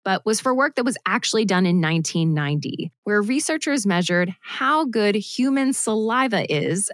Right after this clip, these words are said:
as a cleaning agent for dirty surfaces, specifically ones that are more fragile, coated in, say,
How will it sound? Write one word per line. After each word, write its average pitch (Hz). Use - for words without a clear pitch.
as 202
a 185
cleaning 254
agent 170
for 220
dirty 151
surfaces, -
specifically 381
ones 226
that 208
are 190
more 175
fragile, 156
coated 196
in, 175
say, 156